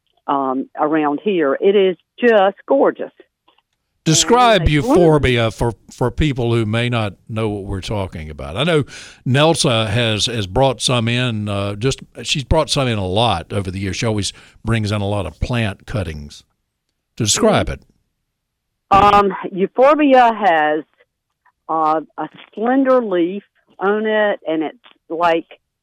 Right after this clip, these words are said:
Speaker 1: it's really great to put as an addition to pansy beds and things like that for the winter, um, or in containers. We have it in containers, and it's, um, the Ascot Rainbow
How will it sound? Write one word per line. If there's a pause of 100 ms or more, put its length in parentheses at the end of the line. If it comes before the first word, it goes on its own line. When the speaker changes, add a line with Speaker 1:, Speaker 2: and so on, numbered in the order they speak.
Speaker 1:
it's
really
great
to
put (400)
as
an
addition (100)
to
pansy
beds
and
things
like
that
for
the
winter, (640)
um,
or
in
containers. (540)
We
have
it
in
containers, (140)
and
it's, (260)
um,
the
Ascot
Rainbow